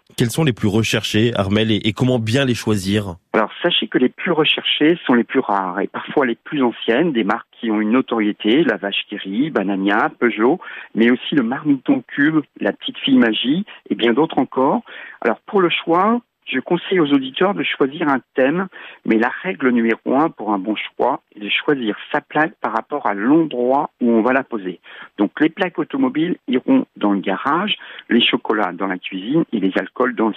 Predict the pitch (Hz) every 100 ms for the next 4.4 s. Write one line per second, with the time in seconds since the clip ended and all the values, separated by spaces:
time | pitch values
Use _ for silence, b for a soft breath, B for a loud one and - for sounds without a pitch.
0 | - 90 80 - B B B - - -
1 | 113 - 110 - 95 - 104 139 - 117
2 | - 127 110 98 104 95 113 107 - 107
3 | - 113 110 104 - 104 127 - 175 165
4 | 208 - 123 117